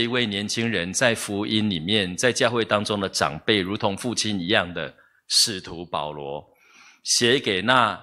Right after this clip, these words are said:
如儿子般，也是他的学生，也是年轻的传道者提摩太的一封书信，而且是第二封书信。这里说，“你所学习、所确信的”，这个“你”，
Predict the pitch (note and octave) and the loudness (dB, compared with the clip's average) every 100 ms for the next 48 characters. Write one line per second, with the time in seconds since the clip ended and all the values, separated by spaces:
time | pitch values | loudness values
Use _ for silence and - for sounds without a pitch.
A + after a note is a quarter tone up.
0 | - - G#2+ B2+ G#2+ A2 - - A2 G#2+ | -14 -8 -4 -2 2 2 0 2 2 4
1 | G#2+ - _ _ _ - G2 C3+ B2+ B2 | 0 -10 _ _ _ -6 0 0 4 4
2 | G#2+ G2+ - F#2 G2 A2 G2+ G#2 - _ | 4 2 0 0 0 2 0 -2 -6 _
3 | _ _ F#2+ G2 C#3 A#2+ G#2+ A2 A#2 A2 | _ _ -2 0 2 2 0 0 0 0
4 | - F#2+ G2 G#2+ - D2 C#2+ - G#2 A2 | 0 0 2 2 2 -6 -6 -4 -2 2
5 | G#2+ G2+ - A#2+ G2 E2+ - A2 - G2 | 4 2 2 2 2 -4 -6 -8 -2 0
6 | F#2+ - F#2 F#2 - F#2 D#2 - - _ | 2 0 0 0 0 -2 -8 -18 -20 _
7 | A2 C3 G#2 - A#2 - A#2 A2+ G#2 - | 0 2 2 0 -2 0 0 2 2 0
8 | F2+ - F2 E2 - E2+ D2 _ _ _ | 0 0 0 -2 0 -2 -6 _ _ _
9 | - - - - - - - - _ _ | -20 -20 -18 -18 -18 -18 -20 -20 _ _
10 | - G3+ D#3 B2+ E3 D#3+ D#3+ F#3 C3 G#2+ | 2 4 4 6 6 6 4 2 2 2
11 | - B2 C#3 - G2 - E2+ - C#3 B2 | 4 4 4 2 -2 -2 -2 2 4 4
12 | B2+ G#2 F2+ A2 G2 E2+ C#2+ C2 - | 4 2 2 2 0 -2 -6 -12 -20